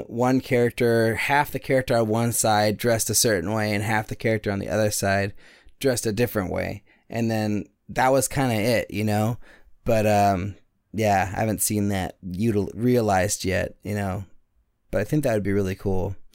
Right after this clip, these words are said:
Or, like, half beard, half no beard, you know? Like, that kinda thing. Even if it was the same clothes, but just half beard, half no beard. Um, but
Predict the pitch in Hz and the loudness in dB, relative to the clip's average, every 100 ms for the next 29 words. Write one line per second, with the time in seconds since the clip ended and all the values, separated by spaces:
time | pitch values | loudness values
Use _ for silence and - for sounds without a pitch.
0 | - _ _ - 117 110 107 - - - | -20 _ _ -2 0 2 -2 -10 -16 -6
1 | 139 131 120 123 117 117 113 104 110 98 | 0 0 -2 -4 -2 0 0 0 -2 0
2 | 107 104 98 107 107 104 - 120 113 110 | 0 2 2 2 2 0 -4 -6 -4 -2
3 | 110 107 _ _ _ - 107 107 101 113 | -4 -6 _ _ _ -12 -6 -2 -2 -2
4 | 107 104 110 110 110 - 135 143 135 123 | -4 -2 -2 -2 -4 -4 0 2 2 2
5 | 117 110 104 110 113 107 - _ - - | 0 0 0 0 0 -2 -8 _ -8 0
6 | 107 110 123 110 101 101 - 110 101 - | 2 2 0 -4 -6 -6 -2 -2 -2 -4
7 | 98 101 104 98 - 101 98 104 101 101 | -2 0 0 0 -2 -6 -4 -2 -2 -4
8 | - - - _ _ - 101 101 98 101 | -12 -20 -20 _ _ -6 -2 0 0 -2
9 | 101 _ _ _ _ 104 98 - | -6 _ _ _ _ -2 0 -2